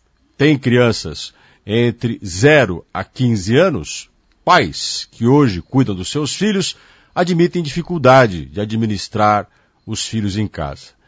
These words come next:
E um último detalhe, a revista Seu Dinheiro, um braço da Exame,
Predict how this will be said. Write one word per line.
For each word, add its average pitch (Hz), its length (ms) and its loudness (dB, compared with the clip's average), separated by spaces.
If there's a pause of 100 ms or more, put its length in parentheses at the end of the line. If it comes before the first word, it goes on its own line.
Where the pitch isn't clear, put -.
(280)
E 247 80 -4
um 214 60 6
último 143 260 4
detalhe, 127 600 2 (480)
a 113 100 -2
revista 135 520 0
Seu 208 300 2
Dinheiro, 131 320 2
um 95 100 -2
braço 123 320 0
da 101 140 0
Exame, 98 600 0